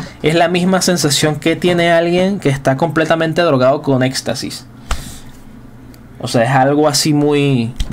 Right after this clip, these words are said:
exultante. Porque me encanta, o sea, es que es precioso, ¿no? Ustedes pueden ver. Y, si, y, y ojalá pudiera mostrarles el Gema. Lo que pasa es que no sé por qué se pone blanca la pantalla.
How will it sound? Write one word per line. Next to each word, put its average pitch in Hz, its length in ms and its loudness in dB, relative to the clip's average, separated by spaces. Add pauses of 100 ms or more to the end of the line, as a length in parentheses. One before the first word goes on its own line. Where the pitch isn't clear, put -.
(180)
exultante. 135 880 0 (1500)
Porque 131 180 0
me 120 100 0
encanta, 165 340 0
o 127 40 0
sea, 139 220 2
es 131 80 -2
que 147 60 0
es 143 80 -6
precioso, 170 560 -2
¿no? 120 360 0 (1080)
Ustedes 156 300 -2
pueden 156 300 0
ver. 120 200 0 (540)
Y, 135 100 0
si, 139 120 2
y, 139 400 0
y 143 60 4
ojalá 139 340 2
pudiera 170 340 2
mostrarles 151 680 0
el 135 160 2
Gema. 117 380 0 (260)
Lo 127 80 -2
que 127 80 -2
pasa 127 220 -2
es - 20 -8
que 165 80 0
no 151 100 0
sé 143 140 0
por 139 180 -2
qué 139 140 -2
se 139 100 -4
pone 143 280 0
blanca 139 480 0
la 147 100 2
pantalla. 123 420 0